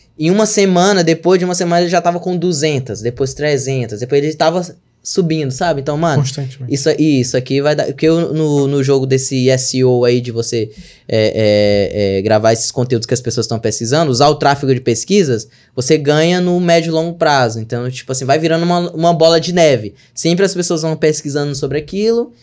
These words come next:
Speaker 1: e
Speaker 2: Uhum.
Speaker 1: sempre os teus vídeos vai ter visualizações, entendeu? Isso é muito legal. Aí, beleza, mano, vou focar nesse trem.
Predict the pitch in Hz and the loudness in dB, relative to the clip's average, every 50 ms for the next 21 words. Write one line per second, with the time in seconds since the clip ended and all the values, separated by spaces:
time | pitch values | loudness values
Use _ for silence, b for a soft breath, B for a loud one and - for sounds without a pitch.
0 | b b b b - 143 123 123 117 143 147 160 170 170 170 170 170 180 175 165 | b b b b -8 -6 -6 -4 -2 0 2 2 2 0 0 -2 0 0 0 0
1 | 156 156 160 151 147 147 151 156 151 - 156 156 151 147 147 147 139 143 151 156 | 0 -2 -2 -2 0 0 0 0 0 -2 -2 -2 -2 -4 -2 -2 -2 0 0 -2
2 | 156 - 156 131 117 107 - - - 110 107 113 117 - - B B B B B | -2 -2 -4 -4 -4 -6 -8 -8 -8 -4 -2 -2 -2 -4 -6 B B B B B
3 | B B - 120 131 135 135 135 131 147 151 165 165 160 139 117 101 - - _ | B B -6 -4 -2 0 0 0 2 4 4 4 6 6 4 4 4 0 -6 _
4 | _ _ _ _ _ _ _ _ _ - _ _ - - 131 131 156 170 175 185 | _ _ _ _ _ _ _ _ _ -20 _ _ -6 -4 -2 0 0 0 2 2
5 | 175 151 127 123 117 127 156 160 147 131 120 131 143 160 156 160 - - 147 147 | 2 2 2 0 -4 -4 -4 -2 -2 0 2 4 4 2 2 0 -2 -4 -2 -2
6 | 156 151 156 156 - - 147 123 101 104 | -2 -2 -2 -4 -4 -4 -4 -4 -4 -6